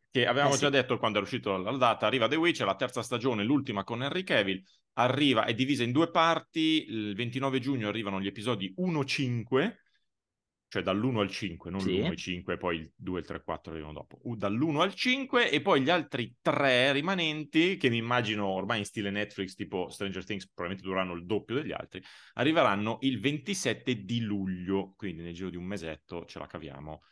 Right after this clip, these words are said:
Speaker 1: Perché binge watching ci piace, ma vuoi mettere, far parlare alla gente per un mese di The Witcher? Eh.
Speaker 2: Eh, sì.
Speaker 1: Quindi
Speaker 2: Eh,
Speaker 1: va
Speaker 2: sì.
Speaker 1: così, va così.
Speaker 2: Eh, sì,
Speaker 1: Niente, quindi
Speaker 2: invece
Speaker 1: queste sono.
Speaker 2: Sì, queste sono, sono, è poca roba, l'abbiamo, l'abbiamo detto qualche settimana fa che saremmo andati incontro a settimane più leggere, quindi anche a puntate che, nel senso, per forza di cose vanno un po' a comprimersi.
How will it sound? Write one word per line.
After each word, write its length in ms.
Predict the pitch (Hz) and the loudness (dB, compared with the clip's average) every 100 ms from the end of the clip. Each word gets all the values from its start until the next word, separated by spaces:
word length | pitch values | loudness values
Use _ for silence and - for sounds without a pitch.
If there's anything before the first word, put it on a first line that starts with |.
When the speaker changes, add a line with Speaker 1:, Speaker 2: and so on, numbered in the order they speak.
| _ - | _ -10
Speaker 1:
Perché 240 | 101 110 | -4 -2
binge 180 | 101 113 | -2 2
watching 300 | 139 135 120 | 2 2 -2
ci 120 | 131 | -2
piace, 360 | 123 107 98 113 | 2 4 4 0
ma 140 | 101 | -2
vuoi 200 | 101 117 | 0 0
mettere, 520 | 113 120 120 - 120 | 0 -2 -2 0 0
far 260 | 113 104 101 | 2 0 0
parlare 400 | 107 92 104 104 | -2 0 0 2
alla 160 | 95 90 | 0 0
gente 280 | 98 95 | -2 -6
per 120 | 87 87 | -8 -8
un 100 | 85 | -8
mese 200 | 82 82 | -8 -8
di 60 | |
The 60 | 78 | -10
Witcher? 420 | 73 - - - - | -12 -18 -20 -20 -20
Eh. 400 | - _ - 110 | -20 _ -4 -2
Speaker 2:
Eh, 60 | |
sì. 180 | - - _ _ _ | -2 -8 _ _ _
Speaker 1:
Quindi 180 | 87 82 | -14 -4
Speaker 2:
Eh, 40 | |
Speaker 1:
va 60 | 90 | -4
Speaker 2:
sì. 120 | - | -2
Speaker 1:
così, 220 | - - | -6 -10
va 160 | - 98 | -6 -6
così. 240 | 98 76 - _ - _ _ - | -6 -12 -14 _ -20 _ _ 2
Speaker 2:
Eh, 80 | 180 | 4
sì, 180 | 220 185 | 8 8
Speaker 1:
Niente, 120 | 143 | 10
quindi 160 | 214 | 8
Speaker 2:
invece 220 | 254 - 175 | 8 8 6
Speaker 1:
queste 200 | 139 127 | 6 4
sono. 300 | 113 85 - _ - | -6 -8 -14 _ -8
Speaker 2:
Sì, 180 | 175 220 | 2 6
queste 240 | 269 370 | 6 6
sono, 260 | - 202 175 | 6 6 4
sono, 220 | 170 165 | 2 2
è 100 | 180 | 4
poca 200 | 180 202 | 4 6
roba, 220 | 220 202 | 8 8
l'abbiamo, 600 | 143 139 165 175 165 160 | 6 6 6 4 -4 -4
l'abbiamo 280 | 160 165 170 | -2 2 4
detto 600 | 175 160 - 143 127 127 | 4 2 2 2 4 4
qualche 180 | 123 131 | 2 -2
settimana 340 | 107 135 131 | -6 -2 0
fa 160 | 135 123 | 4 4
che 80 | 120 | 4
saremmo 240 | 127 123 | 2 2
andati 240 | 131 135 131 | 2 2 0
incontro 440 | 127 139 139 135 | 0 2 2 2
a 20 | |
settimane 500 | 131 123 139 131 135 | -2 -4 0 2 2
più 240 | 120 139 139 | 0 4 6
leggere, 540 | 131 131 127 147 156 | 6 4 4 6 6
quindi 220 | 120 120 | 4 2
anche 160 | 113 113 | 0 -2
a 40 | |
puntate 460 | 117 123 110 104 104 | -6 -4 2 2 2
che, 160 | 98 85 | -2 -2
nel 100 | 90 | -2
senso, 180 | - | -4
per 120 | 90 87 | -4 -2
forza 240 | 98 92 | -2 0
di 80 | 101 | 0
cose 240 | 101 101 | 2 2
vanno 220 | 98 95 | 0 0
un 80 | 101 | 0
po' 100 | 104 | 2
a 40 | 104 | 2
comprimersi. 720 | 113 117 110 98 92 - 101 | 4 4 2 2 0 -2 -2